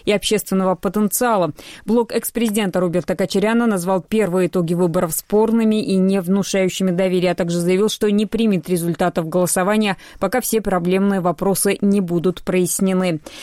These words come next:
Между тем, премьер-министр Грузии Иракли Гарибашвили поздравил исполняющего обязанности премьер-министра Армении Никола Пашиняна с победой его партии на парламентских выборах. Цитата. «Сердечно поздравляю премьер-министра Армении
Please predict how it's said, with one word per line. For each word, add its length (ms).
Между 220
тем, 180
премьер-министр 720
Грузии 320
Иракли 280
Гарибашвили 560
поздравил 500
исполняющего 640
обязанности 500
премьер-министра 720
Армении 360
Никола 360
Пашиняна 560
с 100
победой 500
его 200
партии 440
на 180
парламентских 720
выборах. 360
Цитата. 480
«Сердечно 500
поздравляю 500
премьер-министра 800
Армении 520